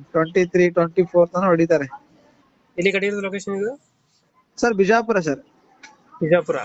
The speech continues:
Speaker 1: ಹಾ.
Speaker 2: ಅಲ್ಲೇ ಲೋಕಲ್ ಏನಾ?
Speaker 1: ಹಾ, ಇಲ್ಲೇ ಲೋಕಲ್ ಇದೆ ಸರ್.
Speaker 2: ಎಷ್ಟು ಹೇಳ್ತೀರಣ್ಣ ರೇಟ್ ಗಾಡಿಗೆ?
Speaker 1: ಸರ್, ಇದು ಕಸ್ಟಮರ್ ಐದು ಅರವತ್ತು ಹೇಳ್ತಾ ಇದ್ದಾನೆ, ಫೈವ್ ಸಿಕ್ಸ್ಟಿ.
Speaker 2: ಹಾ.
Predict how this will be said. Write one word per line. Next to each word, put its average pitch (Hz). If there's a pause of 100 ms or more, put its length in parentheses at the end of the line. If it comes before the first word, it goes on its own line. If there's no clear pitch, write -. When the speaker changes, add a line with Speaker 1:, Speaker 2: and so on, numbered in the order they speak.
(580)
Speaker 1:
ಹಾ. 160 (720)
Speaker 2:
ಅಲ್ಲೇ 180
ಲೋಕಲ್ 185
ಏನಾ? 185 (920)
Speaker 1:
ಹಾ, 214
ಇಲ್ಲೇ 220
ಲೋಕಲ್ 214
ಇದೆ 185
ಸರ್. 135 (760)
Speaker 2:
ಎಷ್ಟು 170
ಹೇಳ್ತೀರಣ್ಣ 190
ರೇಟ್ 180
ಗಾಡಿಗೆ? 185 (1700)
Speaker 1:
ಸರ್, 233
ಇದು 226 (2250)
ಕಸ್ಟಮರ್ 254
ಐದು 226
ಅರವತ್ತು 233
ಹೇಳ್ತಾ 226
ಇದ್ದಾನೆ, 202
ಫೈವ್ 202
ಸಿಕ್ಸ್ಟಿ. 196 (380)
Speaker 2:
ಹಾ. 170